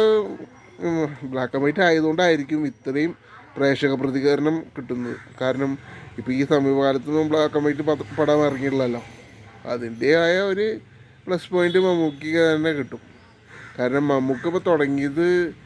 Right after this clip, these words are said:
അനുഭവങ്ങൾ പാലിച്ചോ, അതിൽ മമ്മൂക്ക ബ്ലാക്ക് ആൻഡ് വൈറ്റിൽ തുടങ്ങിയത്. ഇപ്പോൾ മമ്മൂക്കയുടെ അടുത്ത ബ്ലാക്ക് ആൻഡ് വൈറ്റ് ഫുൾ ചിത്രം. എന്തായാലും പടം നല്ല പടമാണ്. അതായത്, ഏഹ്, വേൾഡ് വൈഡ് ഫസ്റ്റ് ഡേ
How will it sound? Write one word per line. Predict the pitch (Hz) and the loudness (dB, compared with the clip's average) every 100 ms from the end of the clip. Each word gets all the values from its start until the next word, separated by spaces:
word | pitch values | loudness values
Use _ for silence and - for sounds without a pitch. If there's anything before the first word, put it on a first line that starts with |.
| - - - | -20 -20 -4
അനുഭവങ്ങൾ | 139 143 147 151 151 170 | 0 2 4 4 4 2
പാലിച്ചോ, | 165 147 123 127 120 - - | 2 0 -2 -6 -6 -10 -6
അതിൽ | 135 139 151 175 190 | -4 0 2 2 2
മമ്മൂക്ക | 185 175 165 160 | 2 0 0 0
ബ്ലാക്ക് | 175 175 160 | 2 4 4
ആൻഡ് | 160 | 4
വൈറ്റിൽ | 151 240 | 2 2
തുടങ്ങിയത്. | 156 135 131 123 - - - - | 0 0 -6 -10 -16 -20 -20 -18
ഇപ്പോൾ | 120 135 156 | -6 0 2
മമ്മൂക്കയുടെ | 147 139 147 156 | 2 0 2 2
അടുത്ത | 160 143 160 | 2 0 0
ബ്ലാക്ക് | 160 147 | 2 0
ആൻഡ് | 139 135 | 0 -2
വൈറ്റ് | 127 147 | -4 -8
ഫുൾ | - 147 147 - - | -6 -8 -10 -14 -14
ചിത്രം. | 127 127 - - - - - - - - - - - | -10 -12 -14 -20 -20 -20 -20 -20 -18 -18 -18 -12 -6
എന്തായാലും | 190 190 175 170 170 - - - - - - - | 2 4 4 2 -2 -8 -20 -20 -20 -20 -10 -6
പടം | 156 202 311 302 | -2 -2 -2 -4
നല്ല | 196 185 | -2 0
പടമാണ്. | 175 143 135 139 165 - | 2 2 0 -4 -6 -8
അതായത്, | 131 131 147 170 - - - _ 135 | -6 -4 -4 -8 -16 -20 -20 _ -4
ഏഹ്, | 131 131 131 | 0 0 2
വേൾഡ് | 135 139 135 | 4 4 2
വൈഡ് | 151 151 160 202 | 4 4 2 -2
ഫസ്റ്റ് | 185 - - - 190 | -4 -10 -20 -4 0
ഡേ | 175 180 | 2 2